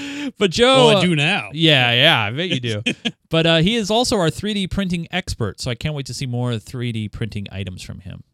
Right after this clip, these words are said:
Speaker 1: Have you been printing much lately?
Speaker 2: Uh, I haven't. I've,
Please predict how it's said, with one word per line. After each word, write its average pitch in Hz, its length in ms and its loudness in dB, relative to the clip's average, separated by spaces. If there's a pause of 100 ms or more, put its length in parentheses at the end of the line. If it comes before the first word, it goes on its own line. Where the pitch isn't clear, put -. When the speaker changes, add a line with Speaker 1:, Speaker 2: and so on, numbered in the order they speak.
(100)
Speaker 1:
Have 143 120 0
you 214 80 0
been 247 160 -4
printing 196 300 0
much 196 180 -2
lately? 226 340 -6 (1080)
Speaker 2:
Uh, 147 240 -4
I 156 200 -2
haven't. 151 360 -2 (140)
I've, 120 240 -10